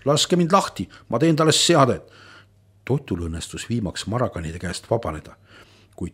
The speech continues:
tuuslam jõudis tal kraest kinni haarata. Totu siputas nii hirmsa jõuga, et lipsas särgist välja, ja nüüd nägid kõik, kuidas kaalutlusseade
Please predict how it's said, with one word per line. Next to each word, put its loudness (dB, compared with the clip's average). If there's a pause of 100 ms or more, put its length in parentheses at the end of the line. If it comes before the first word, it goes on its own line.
tuuslam 0
jõudis 0
tal -8 (140)
kraest -2
kinni 0
haarata. -10 (600)
Totu 0
siputas -8
nii 4
hirmsa -2
jõuga, 0 (880)
et -6
lipsas -2
särgist -2
välja, -6 (320)
ja -6
nüüd 4
nägid -10
kõik, -4 (560)
kuidas -4
kaalutlusseade -2